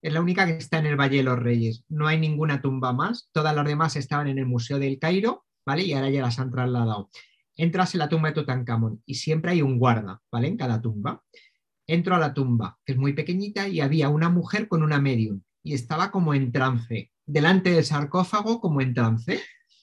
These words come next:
Sí, o sea, brutal. Total, que, eh,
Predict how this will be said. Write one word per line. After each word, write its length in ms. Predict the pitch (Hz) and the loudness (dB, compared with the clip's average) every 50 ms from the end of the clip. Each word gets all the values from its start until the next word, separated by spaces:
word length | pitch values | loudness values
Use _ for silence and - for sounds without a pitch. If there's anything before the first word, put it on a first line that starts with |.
| _ _ _ _ _ _ _ | _ _ _ _ _ _ _
Sí, 320 | - - 226 220 - - | 2 4 4 4 4 2
o 80 | - 165 | 2 2
sea, 400 | 156 180 175 156 139 120 113 - - | 4 6 6 6 6 4 2 -2 -6
brutal. 560 | - 143 123 127 143 139 - 180 160 120 117 - - - - _ - - - _ _ _ _ _ | -4 0 2 4 4 6 6 4 4 2 0 -4 -12 -20 -20 _ -20 -20 -20 _ _ _ _ _
Total, 420 | 160 147 147 180 175 165 143 117 - | -2 0 2 2 2 2 0 0 -2
que, 360 | 139 131 127 127 120 120 - _ | -2 -2 -2 -2 -4 -8 -8 _
eh, 540 | 143 143 139 139 131 131 127 127 123 117 | -2 0 0 2 2 0 0 -2 -4 -6